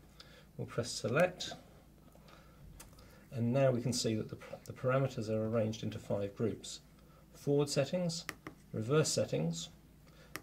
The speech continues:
general settings, input configuration and advanced.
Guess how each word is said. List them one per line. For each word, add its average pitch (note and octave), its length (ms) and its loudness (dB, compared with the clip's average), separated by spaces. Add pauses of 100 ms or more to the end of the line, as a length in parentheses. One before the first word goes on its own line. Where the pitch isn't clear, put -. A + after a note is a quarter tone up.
(280)
general C#3+ 500 6 (360)
settings, F3 580 0 (840)
input C#3+ 400 2
configuration A#2 840 0 (640)
and G2 180 0
advanced. G#2 680 0